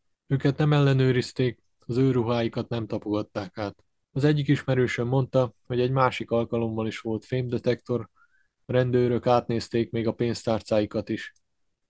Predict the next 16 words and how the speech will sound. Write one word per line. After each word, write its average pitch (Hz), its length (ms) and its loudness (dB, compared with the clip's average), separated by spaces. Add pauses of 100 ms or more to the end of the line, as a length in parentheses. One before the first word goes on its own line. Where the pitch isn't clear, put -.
Ezt - 180 -4
azért 147 320 2
mesélte 127 440 0
el 131 160 4
nekem, 127 340 0
mert 123 240 -2
volt 127 240 0
nála 117 220 2
a 110 60 2
pénztárcájában 113 1080 -2
egy 104 80 -4
száz 123 320 0
dolláros, 110 640 -2 (600)
a 131 60 -2
rendőrök 123 480 2
átvizsgálták, 120 1000 0